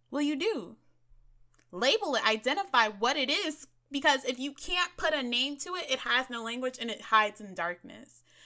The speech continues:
It hides in your thoughts. It hides in those ideas where you're not willing to talk about it with someone and be able to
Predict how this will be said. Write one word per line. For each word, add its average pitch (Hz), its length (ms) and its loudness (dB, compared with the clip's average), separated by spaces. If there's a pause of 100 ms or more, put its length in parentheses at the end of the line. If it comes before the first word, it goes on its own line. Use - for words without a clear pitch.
It 226 120 -2
hides 233 340 6
in 220 120 -6
your 175 240 -8
thoughts. - 320 4
It 196 100 -10
hides 240 340 4
in 233 140 -4
those 208 260 -4 (320)
ideas 233 360 2
where 208 100 0
you're 214 140 0
not 214 260 4
willing 214 220 0
to 185 100 -10
talk 226 340 6
about 202 240 6
it 170 80 -4
with 180 180 -8
someone 202 460 0
and 190 160 -8
be 208 120 2
able 214 220 2
to 208 220 -4